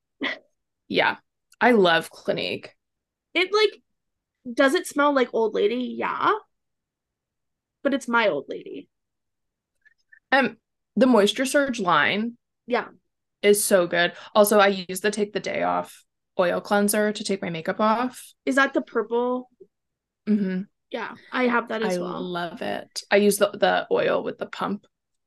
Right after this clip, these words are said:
Speaker 2: top.
Speaker 1: Oh, okay.
Speaker 2: I'm
Speaker 1: I use the
Speaker 2: obsessed. The balm.
Speaker 1: Yeah, which I don't, it's messy. Um, it's messy.
Speaker 2: It is. I mean, the oil's messy too.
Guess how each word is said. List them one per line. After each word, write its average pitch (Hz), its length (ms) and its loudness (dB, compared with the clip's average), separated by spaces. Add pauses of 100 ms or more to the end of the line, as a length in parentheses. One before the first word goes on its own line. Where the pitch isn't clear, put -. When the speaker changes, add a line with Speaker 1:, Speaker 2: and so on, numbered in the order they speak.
Speaker 2:
top. 240 340 -4 (400)
Speaker 1:
Oh, 262 420 4
okay. 220 300 -4
Speaker 2:
I'm 185 80 -4
Speaker 1:
I 240 40 2
use 240 160 0
the - 60 -2 (120)
Speaker 2:
obsessed. - 220 -4 (1080)
The 208 60 0
balm. 170 340 -2 (480)
Speaker 1:
Yeah, 247 220 -8 (100)
which 262 180 -6
I 294 80 2
don't, 254 280 0 (140)
it's - 180 -6
messy. 233 480 -10 (580)
Um, - 260 -16 (220)
it's - 180 -16
messy. - 380 -18
Speaker 2:
It 202 120 -2
is. - 280 -2
I 240 60 2
mean, 247 80 4
the 247 100 2
oil's - 340 0
messy 208 280 -8
too. 214 260 -6